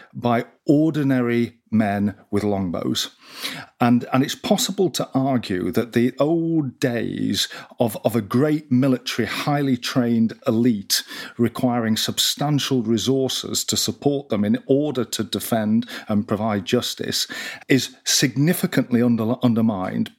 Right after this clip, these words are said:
because relatively untrained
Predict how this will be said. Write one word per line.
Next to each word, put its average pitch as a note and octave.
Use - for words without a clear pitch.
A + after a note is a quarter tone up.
because -
relatively D#3+
untrained A2